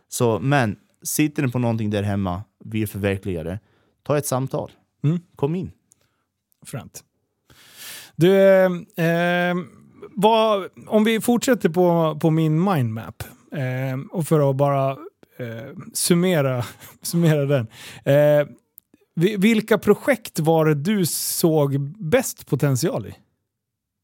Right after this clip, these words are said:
Speaker 1: Uff, alltså, du hade så mycket, Linus. <laughs>
Speaker 2: Ja, jag vet.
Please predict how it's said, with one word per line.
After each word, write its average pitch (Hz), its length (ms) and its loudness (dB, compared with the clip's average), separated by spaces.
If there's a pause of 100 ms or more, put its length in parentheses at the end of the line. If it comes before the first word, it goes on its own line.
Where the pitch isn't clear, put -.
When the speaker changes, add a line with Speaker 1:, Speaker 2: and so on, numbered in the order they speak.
(380)
Speaker 1:
Uff, - 420 -18
alltså, 101 220 -8
du 101 100 -4
hade 101 140 -2
så 160 140 -2
mycket, 139 320 -2
Linus. - 320 -8 (120)
<laughs> - 240 -8
Speaker 2:
Ja, 151 280 2
jag 180 200 0
vet. - 220 -16